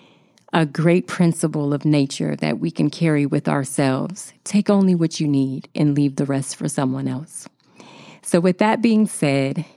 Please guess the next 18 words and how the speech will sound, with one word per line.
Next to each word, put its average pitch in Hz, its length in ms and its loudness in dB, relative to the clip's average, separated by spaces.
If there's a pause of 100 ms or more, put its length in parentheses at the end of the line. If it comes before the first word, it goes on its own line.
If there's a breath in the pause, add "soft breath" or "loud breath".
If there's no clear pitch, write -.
(200 loud breath)
thank 151 220 0
you 170 60 -2
for - 120 -2
your 165 200 2
time. 151 380 0
Thank 151 240 -2
you 180 60 -2
for 214 160 -2
listening. 143 640 -2 (640 soft breath)
Remember 156 300 2
to 170 100 2
take 175 240 2
care 180 240 2
of 170 100 -2
yourself 180 540 0
and 160 140 2
each 143 180 -2
other. 208 380 2